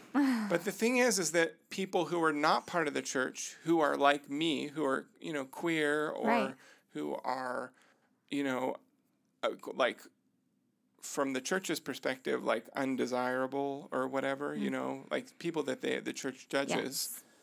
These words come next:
Speaker 2: like, they're not gonna feel safe around me.
Speaker 1: Right.
Speaker 2: And they may not even know that I'm progressive and that I would be a safe person as a
Speaker 1: Mm.
Speaker 2: pastor. And so
Speaker 1: Right.
Speaker 2: what's been really fascinating to me is that I've gotten to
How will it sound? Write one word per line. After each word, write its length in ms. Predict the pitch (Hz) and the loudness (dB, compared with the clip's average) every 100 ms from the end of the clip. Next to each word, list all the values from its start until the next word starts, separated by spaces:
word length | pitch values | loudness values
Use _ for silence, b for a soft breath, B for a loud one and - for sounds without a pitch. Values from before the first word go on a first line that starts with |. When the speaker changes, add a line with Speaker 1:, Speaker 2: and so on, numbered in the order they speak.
| b b | b b
Speaker 2:
like, 380 | - 139 135 - _ b b b b b b b b b _ 139 | -4 -4 -6 -18 _ b b b b b b b b b _ -14
they're 340 | 131 170 240 | -2 2 4
not 200 | 294 262 | 4 4
gonna 200 | 190 147 | 2 0
feel 200 | - 139 | 2 2
safe 400 | 135 - 202 165 - | 4 4 2 0 0
around 400 | 123 117 113 113 | 4 4 2 -2
me. 300 | - 131 147 - | -2 -2 -4 -10
Speaker 1:
Right. 300 | - 180 170 - _ 131 - | -6 -6 -6 -10 _ -12 -2
Speaker 2:
And 180 | 147 156 | 0 2
they 100 | 190 | 2
may 180 | 202 175 | 2 6
not 180 | 160 | 6
even 300 | 156 147 143 | 6 2 2
know 260 | 170 220 196 | 4 4 6
that 160 | 139 104 | 4 4
I'm 240 | 127 127 | 2 0
progressive 640 | - 113 123 123 - 123 113 | -4 0 2 2 2 0 -2
and 200 | 127 127 | -2 0
that 80 | |
I 100 | 131 123 | 0 0
would 220 | 175 240 | 0 0
be 140 | 139 | 0
a 60 | 101 | 0
safe 240 | - 117 | -2 -4
person 320 | - 127 127 120 | -6 -4 -4 -6
as 100 | 120 | -8
a 60 | |
Speaker 1:
Mm. 40 | 135 | -6
Speaker 2:
pastor. 380 | 131 123 - 135 | -4 -4 -4 -4
And 140 | 131 | 0
so 140 | - 135 | 2 2
Speaker 1:
Right. 280 | 127 175 B B B B B B | 0 -2 B B B B B B
Speaker 2:
what's 200 | 165 160 | 0 0
been 300 | - 170 160 | 2 0 0
really 380 | 156 240 311 226 | 2 4 4 4
fascinating 540 | 160 143 139 151 143 | 6 6 6 2 -2
to 80 | 139 | -2
me 120 | 143 139 | 0 0
is 120 | 135 | 2
that 140 | 143 135 | 2 4
I've 240 | 131 131 | 4 2
gotten 400 | 139 139 - 143 | 2 2 -2 -6
to 420 | - 143 - 131 | -4 -2 -2 -2